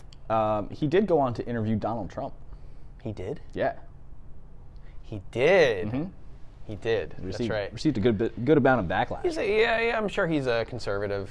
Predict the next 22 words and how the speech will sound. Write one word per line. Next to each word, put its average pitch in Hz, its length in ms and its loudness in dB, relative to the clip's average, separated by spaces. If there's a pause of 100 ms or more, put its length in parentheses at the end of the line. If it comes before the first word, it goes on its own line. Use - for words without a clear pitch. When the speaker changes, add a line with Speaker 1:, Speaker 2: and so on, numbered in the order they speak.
Speaker 2:
in, 104 240 -4
in 110 100 -4
a 98 60 -4
lot 95 220 -2
of 92 60 -4
ways. 95 480 -4 (420)
Speaker 1:
Uh, 98 240 2
well, 101 140 4
not 117 360 4 (100)
when 117 160 0
it 104 80 -2
comes 110 220 0
to, 101 240 4
uh, 95 360 2 (420)
complimenting, 101 600 -2 (100)
uh, 95 140 -4
pizza 165 260 -4
makers. - 600 -8 (160)
He's, - 420 -12 (600)
he's - 100 -12
very 104 200 0
liberal. 85 360 -8